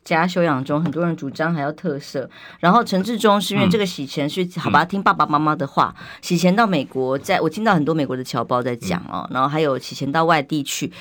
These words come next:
Speaker 1: 被抓到的钱，这个洗钱都有金流。这当然如果没有美国的 <laughs> 协助，通常也是查不到的啦。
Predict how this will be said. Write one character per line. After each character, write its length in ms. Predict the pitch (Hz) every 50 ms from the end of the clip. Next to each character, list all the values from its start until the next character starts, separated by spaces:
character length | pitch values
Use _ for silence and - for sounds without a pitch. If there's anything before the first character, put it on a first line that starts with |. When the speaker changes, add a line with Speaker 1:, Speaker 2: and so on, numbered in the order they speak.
| - - -
Speaker 1:
被 100 | - 165
抓 180 | 160 - 147 135
到 200 | - - 131 120
的 100 | - -
钱， 320 | - - - - - - - 175
这 80 | 185 202
个 80 | 185 180
洗 200 | 180 - 160 135
钱 180 | - 147 147
都 120 | 151 180 160
有 80 | 139
金 340 | 135 - - 180 190 208 196
流。 180 | 170 123 90 - - - -
这 80 | - 233
当 200 | 226 277 294 294
然 120 | 233 190
如 140 | 185 196 214
果 240 | 202 202 175 151 135
没 140 | 143 180 202
有 100 | 208 208
美 180 | 185 160 135
国 220 | 127 - 139 139 135
的 420 | 143 139 135 131 123 117 120 -
<laughs> 1080 | - - - - 622 587 605 719 679 605 - 719 554 370 - - - - - - - -
协 200 | - - 208 180 - 190
助， 160 | 190 180 240 240 - 220 208 175 - 285 262 -
通 140 | - 226
常 260 | 202 226 185 185 175 -
也 80 | - 170
是 160 | - - 180
查 180 | 170 165 139
不 120 | 127 127 135
到 180 | - 127 131
的 80 | 120 -
啦。 200 | - 58 67 -